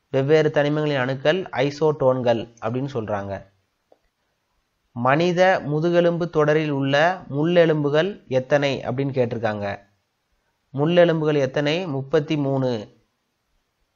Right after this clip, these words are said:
மனித முதுகெலும்பு தொடரில் உள்ள முள்ளெலும்புகள் முப்பத்தி மூணு. அடுத்து ஒரு பொறுத்துக வந்துருச்சு.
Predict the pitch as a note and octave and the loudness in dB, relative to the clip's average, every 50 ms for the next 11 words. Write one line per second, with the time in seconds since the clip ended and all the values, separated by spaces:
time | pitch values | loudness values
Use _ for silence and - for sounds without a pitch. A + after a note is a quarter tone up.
0 | _ _ _ _ _ _ _ - A2 A#2+ C3+ D3+ E3 E3 E3+ D#3+ D3 C#3+ D3+ D#3 | _ _ _ _ _ _ _ -4 -2 0 0 2 2 2 2 2 2 2 2 2
1 | D#3 D3+ D3+ C#3 C#3+ C3+ C#3+ C#3+ C#3 C3+ C3+ C3+ C3 C3+ C3+ C3+ C#3+ D3+ D3 C#3 | 2 0 -2 -2 -2 -2 -2 -2 -2 -2 -2 -2 -2 -2 -2 -2 0 0 0 0
2 | C3+ C3+ B2+ D3 D#3+ G3 G#3 G3+ - - B2+ B2+ - D3+ C#3 C3+ D3 C#3 B2+ A#2+ | -2 -2 -2 -2 -2 -4 -6 -8 -10 -12 -12 -4 -2 -2 -2 0 -2 -4 -2 -2
3 | A#2+ A#2 A#2 A2 G#2+ G#2 G#2+ - _ _ _ _ _ _ _ _ _ _ _ _ | -2 -2 -2 -4 -6 -8 -10 -14 _ _ _ _ _ _ _ _ _ _ _ _
4 | _ _ _ _ _ _ _ _ _ _ _ _ _ _ _ _ _ _ _ _ | _ _ _ _ _ _ _ _ _ _ _ _ _ _ _ _ _ _ _ _
5 | _ _ B2+ C3 D3 D3 D3 D#3+ D#3 D#3 C#3+ C#3+ - C3+ C3+ C#3 C3+ D3 C#3+ C3 | _ _ 0 0 0 0 0 2 2 2 2 2 0 -2 -2 0 0 2 2 2
6 | B2 A#2+ A#2+ A#2+ A2+ G#2+ - C#3 D#3+ F#3+ G#3 G#3 - _ | 2 2 0 -4 -6 -4 -4 -4 -4 -4 -6 -10 -14 _